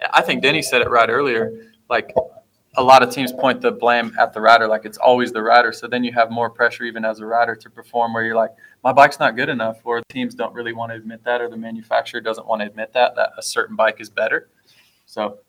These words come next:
I think that's, that's part of it too. And yeah, now competition, I mean, everyone's getting better. There's all, I always say it's the training facility era. Like, right now is when that's starting to be. These kids that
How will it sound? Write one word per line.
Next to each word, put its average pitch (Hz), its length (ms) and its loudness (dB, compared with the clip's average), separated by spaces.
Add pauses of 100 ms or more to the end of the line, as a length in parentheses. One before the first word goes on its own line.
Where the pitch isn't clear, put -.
I 123 80 6
think 123 200 -4
that's, 117 340 2
that's 113 180 4
part 110 240 0
of 107 60 -4
it 101 100 -18
too. 139 140 -4
And 123 120 0
yeah, 139 180 6
now 123 200 2
competition, 120 720 -4
I 110 60 -10
mean, 110 240 -14 (1160)
everyone's 110 300 -8
getting 117 220 -6
better. 123 340 0
There's 110 220 -6
all, 117 200 4
I 131 120 6
always 131 200 0
say 123 140 2
it's - 140 -2
the 117 100 -12
training 123 420 -2
facility 113 600 -6
era. 110 340 -2 (680)
Like, 107 280 0 (200)
right 123 320 4
now 127 380 4
is 113 120 -6
when 117 200 -8
that's 113 220 -2
starting 117 500 -2
to - 120 -16
be. 113 240 -8
These 113 240 -8
kids 123 240 -6
that 113 160 0